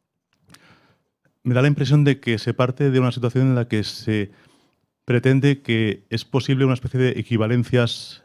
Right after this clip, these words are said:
entre conceptos, dicho de otro modo, como si la traductibilidad fuera una cosa,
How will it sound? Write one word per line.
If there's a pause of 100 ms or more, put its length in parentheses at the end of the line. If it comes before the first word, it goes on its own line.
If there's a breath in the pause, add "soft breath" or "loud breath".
entre
conceptos,
dicho
de
otro
modo,
como
si
la
traductibilidad
fuera
una
cosa,